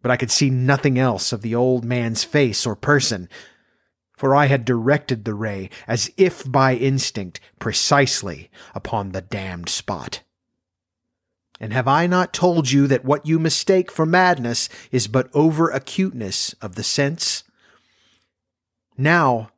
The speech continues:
I say, there came to my ears a low, dull, quick sound, such as a watch makes when enveloped in cotton. I knew that sound well, too. It was the beating of the old man's heart.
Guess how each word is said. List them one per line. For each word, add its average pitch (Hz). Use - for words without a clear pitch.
I 110
say, 95
there 123
came 156
to 147
my 147
ears 131
a 120
low, 120
dull, 131
quick -
sound, 92
such -
as 143
a 143
watch 127
makes 101
when 113
enveloped 117
in 98
cotton. 80
I 120
knew 143
that 139
sound 117
well, 113
too. 107
It -
was 131
the 135
beating 113
of 113
the 131
old 139
man's 117
heart. -